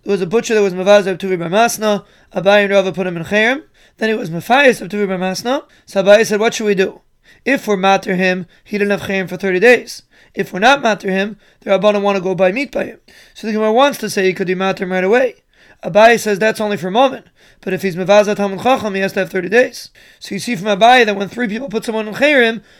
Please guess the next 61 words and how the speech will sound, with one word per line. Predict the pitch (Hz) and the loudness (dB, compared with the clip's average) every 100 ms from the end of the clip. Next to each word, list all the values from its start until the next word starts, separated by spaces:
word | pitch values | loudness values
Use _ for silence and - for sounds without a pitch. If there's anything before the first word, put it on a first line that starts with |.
| - | -20
three | - 240 240 | -6 2 4
other | 233 220 | 4 2
people | 226 202 | -2 -6
can't | 208 208 | -4 -4
be | 190 | -4
matter. | 185 170 165 - _ _ _ | -4 -6 -8 -16 _ _ _
The | - | -8
Gemara | 220 | -6
makes | 214 202 | -2 0
right | 214 | 0
from | 202 190 | 0 -4
a | |
brisa, | 185 233 240 226 220 214 _ _ | 0 2 2 2 0 -2 _ _
someone | - 277 220 | -12 -8 -6
that's | 214 | -6
menuda | 202 208 226 214 | -6 -4 -4 -4
for | 190 | -2
the | 196 | 4
Rav | 202 214 180 165 _ _ 202 | 6 6 4 -2 _ _ -6
is | 185 | -4
menuda | 196 190 151 | -4 -6 -4
for | |
the | 175 | -4
Talmud. | 170 226 220 214 202 _ _ | 2 4 4 2 0 _ _
If | 165 | -6
he's | 185 | -4
menuda | 185 202 | -2 -2
for | 185 180 | -2 -6
the | 175 | 0
Talmud, | 196 202 190 | 2 2 0
he's | |
not | 196 190 | -2 -2
menuda | 185 170 | -4 -6
for | 160 | -4
the | 175 | 4
Rav. | 214 233 190 - _ - | 8 8 6 -4 _ -8
If | |
he's | 202 185 | -6 -4
menuda | 214 208 | -2 -2
for | 170 190 | -2 0
his | 233 - | 0 0
city, | 220 196 170 - _ | 2 2 2 -6 _
he's | - 190 | -10 -8
menuda | 202 202 165 | -4 -6 -4
for | 180 | -4
a | |
different | 208 226 190 | -4 -4 0
city. | 220 214 196 _ _ | 0 0 -4 _ _
If | 180 | -10
he's | 190 | -8
menuda | 190 208 202 | -4 -4 -2
for | 185 | -2
a | |
different | 202 185 185 | -4 -6 -2
city, | 214 190 175 _ _ | 0 0 -2 _ _
he's | 185 | -6
not | 202 196 | -2 -2
menuda | 190 180 160 | -2 -4 -4
for | 170 | -2
his | 196 208 | -2 0
city. | 226 214 220 | -2 -2 -4